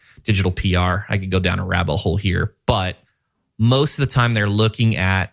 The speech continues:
a one-to-one relationship. I go contact this individual, they allow me to contribute, or I go update this directory. That's a one-to-one. What really stands out in the long run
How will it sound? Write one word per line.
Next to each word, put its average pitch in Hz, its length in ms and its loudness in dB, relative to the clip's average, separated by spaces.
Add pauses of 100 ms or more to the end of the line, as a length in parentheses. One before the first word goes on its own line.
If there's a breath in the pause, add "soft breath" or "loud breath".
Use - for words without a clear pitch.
a 104 80 4
one-to-one 95 1080 4 (400)
relationship. 95 760 0 (220)
I 101 160 0
go 113 140 0
contact 101 680 -2
this 101 220 -2
individual, 92 560 0
they 90 160 0
allow 95 300 0
me 92 180 0
to 95 80 -4
contribute, 90 680 -2
or 98 280 4
I 98 100 2
go 98 480 0 (180)
update 98 380 0
this 98 180 -2
directory. - 560 -2
That's - 200 -2
a 107 40 4
one-to-one. 98 800 0 (920)
What 120 320 4
really 151 360 4
stands 110 480 0
out 101 380 0
in 101 160 0
the 95 100 2
long 98 560 0 (300)
run 139 480 2